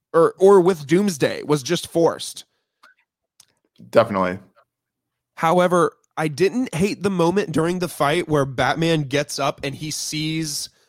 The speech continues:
Speaker 1: Doomsday fighting Superman and Wonder Woman, and it's just, like, the camera follows Batman's point of view or whatever.
Speaker 2: Yeah, I thought that was
Speaker 1: Where
Speaker 2: clever.
Speaker 1: it's kind of just like a,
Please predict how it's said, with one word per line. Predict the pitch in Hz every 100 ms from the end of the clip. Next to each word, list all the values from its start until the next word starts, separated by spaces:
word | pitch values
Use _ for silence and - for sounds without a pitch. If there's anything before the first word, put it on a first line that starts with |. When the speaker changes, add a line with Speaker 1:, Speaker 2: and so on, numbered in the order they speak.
| _ _ 123
Speaker 1:
Doomsday | 151 160 147 135 165 165
fighting | - 156 143 147 147
Superman | - 151 139 151 147 143
and | 131
Wonder | 120 135 147
Woman, | 147 151 156 160 160 _ _
and | 143
it's | 143 -
just, | - 131
like, | 147 127 127
the | 139
camera | - 139 143 151
follows | 131 - 131 139 131
Batman's | 123 127 135 143 139 139 -
point | - 139 131
of |
view | 120 127
or | 143
whatever. | 147 151 151 160 170 -
Speaker 2:
Yeah, | 147 180 92
I | 120
thought | 131 135
that |
was | 120 156
Speaker 1:
Where | 160
Speaker 2:
clever. | 151 87
Speaker 1:
it's | 160
kind | 170
of | 156
just | 165 -
like | 156 151
a, | 139